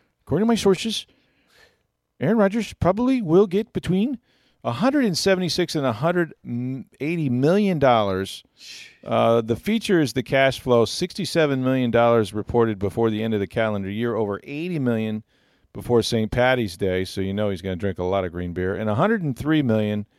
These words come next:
practically guaranteed. I don't know what practically guaranteed means, but it sounds pretty good to me. I would, i-, the easy thing to say, "Is he worth it?" But what do you, what do you make of A-Rod? I mean, you know, he's won one Super Bowl. He, he clearly is,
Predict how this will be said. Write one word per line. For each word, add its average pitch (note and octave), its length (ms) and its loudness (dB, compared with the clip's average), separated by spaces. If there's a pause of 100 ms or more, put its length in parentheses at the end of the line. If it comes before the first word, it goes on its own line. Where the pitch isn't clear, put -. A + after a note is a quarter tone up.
(600)
practically C#3+ 680 -2
guaranteed. A2+ 560 -2
I C#3+ 80 -2
don't F#3+ 100 -4
know F3 60 -2
what A#2+ 160 0
practically D#3 540 -4
guaranteed D#3+ 560 -4
means, D#3+ 240 -4
but A#2+ 100 0
it G#2 80 -6
sounds D#3 340 -2
pretty A#2 200 -2
good A2+ 180 -2
to G2+ 80 -6
me. A2 300 -6 (360)
I D#3 120 4
would, F#3+ 280 2
i-, E3+ 160 -10
the F3 120 -4
easy B3+ 260 -2
thing F#3+ 200 0
to D#3 60 -2
say, D3 320 0
"Is G#2 180 -4
he G2+ 100 -6
worth A#2 340 -2
it?" A#3+ 140 -2 (140)
But C3 360 2 (500)
what G3 140 -2
do E4+ 80 2
you, D#4+ 160 2
what F3+ 160 2
do E4 80 2
you D#4 80 2
make A#3 220 0
of D#3 120 -2
A-Rod? A#2+ 520 2
I A#2+ 40 0
mean, A#2+ 360 -2
you C#3 100 -8
know, A#2 160 0
he's A#2+ 240 -2
won E3+ 260 0
one D#3+ 160 -2
Super C#3+ 380 -6
Bowl. B2+ 400 2
He, A2+ 220 -6
he A2+ 100 -12
clearly B2+ 480 -2
is, - 320 -8